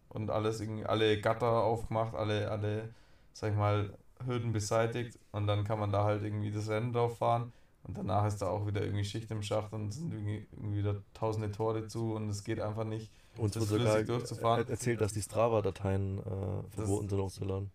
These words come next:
Speaker 1: Ja, dass man das irgendwie auch nicht so veröffentlichen sollte und,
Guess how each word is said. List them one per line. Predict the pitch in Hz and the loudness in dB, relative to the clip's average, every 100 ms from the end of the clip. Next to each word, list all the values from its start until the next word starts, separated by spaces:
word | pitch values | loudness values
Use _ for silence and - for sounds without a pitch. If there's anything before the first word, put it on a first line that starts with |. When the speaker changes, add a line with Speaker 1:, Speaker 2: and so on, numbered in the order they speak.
| - | 0
Speaker 1:
Ja, | 107 104 | 2 2
dass | 104 | 0
man | 113 107 | -2 -2
das | 110 | -2
irgendwie | 110 110 104 | -2 -2 -2
auch | 107 | 0
nicht | 113 | -2
so | 117 | -4
veröffentlichen | 113 - 113 123 117 113 | -6 -6 -4 -2 -2 -2
sollte | 110 110 110 107 98 | 0 -2 -2 -6 -6
und, | 107 104 101 | -4 -2 -4